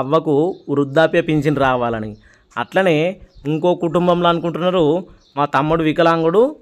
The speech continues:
ప్రజాపాలన దరఖాస్తులో అప్లికేషన్ పెట్టుకున్నాము, పింఛన్ వత్తది ఆరు వేలు అని. ఇంకోళ్ళు వితంతువులు, అలాగే వికలాంగులు,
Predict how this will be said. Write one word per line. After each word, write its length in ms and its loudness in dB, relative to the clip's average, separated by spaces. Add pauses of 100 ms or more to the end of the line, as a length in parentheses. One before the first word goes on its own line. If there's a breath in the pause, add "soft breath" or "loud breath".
(160)
ప్రజాపాలన 600 2
దరఖాస్తులో 580 0
అప్లికేషన్ 520 -2
పెట్టుకున్నాము, 600 -4
పింఛన్ 320 0
వత్తది 540 -2 (120)
ఆరు 240 2
వేలు 260 0
అని. 260 -6 (540 soft breath)
ఇంకోళ్ళు 800 2
వితంతువులు, 920 -2 (340 soft breath)
అలాగే 380 0
వికలాంగులు, 800 -2